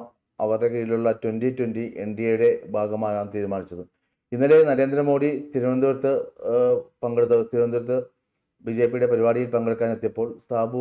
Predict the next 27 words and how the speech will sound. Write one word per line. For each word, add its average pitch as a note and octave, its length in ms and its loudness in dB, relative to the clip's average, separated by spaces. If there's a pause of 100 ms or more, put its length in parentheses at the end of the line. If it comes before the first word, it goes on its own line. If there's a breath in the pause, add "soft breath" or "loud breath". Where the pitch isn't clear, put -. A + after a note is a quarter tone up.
എം B2 180 0
ജേക്കബും A#2 500 -2
മുൻനിരയിൽ A#2 500 -2
തന്നെ A2+ 240 0
ഉണ്ടായിരുന്നു. F#2+ 400 -2 (640)
ഈ C#3+ 120 -2
കുന്നത്തുനാടിൽ, D3+ 840 0
അതായത്, B2+ 320 2 (600)
ഏഹ്, A#2+ 260 -2 (100)
ട്വന്റി C3 320 -2
ട്വന്റിയുടെ D3 400 0 (480)
കൊ-, A#2 300 -2
ട്വന്റി B2+ 220 -2
ട്വന്റി C#3 300 -2 (200)
ബി A#2+ 160 -8
ജെ B2+ 140 -2
പിയിലേക്ക് B2+ 400 -4 (420)
ലയിച്ചത്, A2 440 -4 (800)
അത് B2 160 -4 (240)
ഏത് D3 260 2
തരത്തിലുള്ള C#3 500 0
ഒരു C3 120 0 (200)
രാഷ്ട്രീയ B2+ 360 -2 (140)
ഇമ്പാക്റ്റ് A#2 400 -4
ആയിരിക്കും G#2+ 320 -4
ഉണ്ടാക്കാൻ G#2 400 -4
പോകുന്നത്? E2+ 320 -10